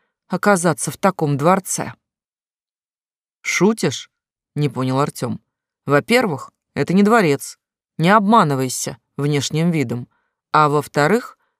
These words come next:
в любое время доведется. Или вообще переезжай, если не пугает необходимость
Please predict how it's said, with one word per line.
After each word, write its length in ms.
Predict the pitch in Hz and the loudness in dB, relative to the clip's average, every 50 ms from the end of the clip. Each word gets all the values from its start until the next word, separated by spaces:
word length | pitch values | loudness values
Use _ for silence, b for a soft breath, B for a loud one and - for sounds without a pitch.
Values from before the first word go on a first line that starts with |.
| _ _ _ _ | _ _ _ _
в 120 | - 151 | 0 2
любое 440 | 165 190 185 165 160 170 165 151 147 | 4 4 4 4 4 4 4 4 4
время 480 | 135 135 156 190 220 233 208 165 139 - _ _ - | 2 2 2 2 2 2 2 0 -2 -6 _ _ -4
доведется. 800 | 135 139 143 147 190 185 185 165 143 135 - - - - 139 - _ _ _ _ _ _ _ _ | 0 0 2 2 0 0 0 -2 -2 -2 -4 -8 -10 -12 -12 -14 _ _ _ _ _ _ _ _
Или 160 | - 170 202 | 2 2 4
вообще 300 | 233 262 240 - - 220 | 4 4 2 2 0 0
переезжай, 640 | 190 - 208 185 196 190 180 156 156 180 175 170 165 - _ _ _ _ _ _ _ _ _ - | 4 4 4 4 6 4 2 2 2 2 2 0 0 -4 _ _ _ _ _ _ _ _ _ -4
если 340 | 151 160 190 185 - - 185 | -2 0 0 0 0 2 2
не 160 | 185 190 180 | 2 2 2
пугает 480 | - - 190 175 185 185 175 170 - | 0 -2 0 2 4 4 4 4 2
необходимость 840 | 165 160 160 156 - - 175 165 165 180 220 214 185 151 - - - | 0 0 0 0 0 0 0 0 2 2 2 2 0 0 -2 -6 -12